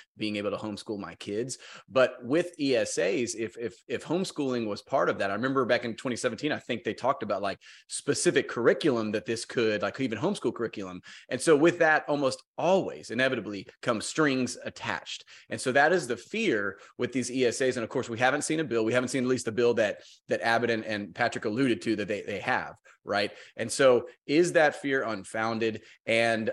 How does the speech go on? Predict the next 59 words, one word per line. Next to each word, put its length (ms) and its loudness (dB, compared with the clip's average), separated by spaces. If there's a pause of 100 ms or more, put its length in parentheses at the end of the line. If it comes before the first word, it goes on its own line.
um, 460 0 (240)
and 340 0
what, 200 6 (180)
you 160 -6
know, 180 -4 (280)
uh, 160 -6
what 220 6
is 100 2
the 80 4
danger 540 -2
there, 200 -10
right? 240 -2
I-, 40 -4
is 320 2
there 140 6
a 40 6
real 160 4
danger? 300 0
Is 100 -2
there 80 -6
a 40 -6
real 200 2
cause 360 0
for 120 -4
concern 480 -2
that 160 -2
government 340 0
gets 180 -4
its 120 -10
grubby 380 0
hands 480 -2
and 140 -2
the 60 -6
foot 240 0
in 80 2
the 80 0
door 400 4
on 220 -2
homeschoolers 600 -2
and 80 0
even 160 0
private 340 -2
schools? 460 -4 (300)
Um, 360 4
and, 200 -2
and 220 -2
we, 220 -4
we 80 -4
can't 240 -2
ever 240 2
kind 160 -2
of 120 -6
cut 200 -4
those 200 0
strings 380 -4
once, 300 -8
once 220 -8
they're 160 -8
attached. 440 -12